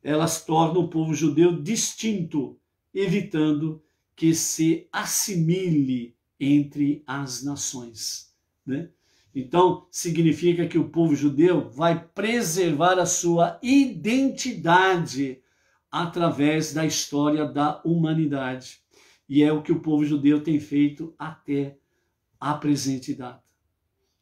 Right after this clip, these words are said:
Então, dentro desse aspecto, amados,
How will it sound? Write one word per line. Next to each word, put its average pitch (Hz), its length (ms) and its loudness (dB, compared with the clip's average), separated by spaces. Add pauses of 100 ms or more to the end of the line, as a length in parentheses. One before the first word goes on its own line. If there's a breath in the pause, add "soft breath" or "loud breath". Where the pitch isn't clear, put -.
Então, 226 380 2
dentro 262 320 2
desse 165 320 4
aspecto, 156 640 -4
amados, 151 640 -2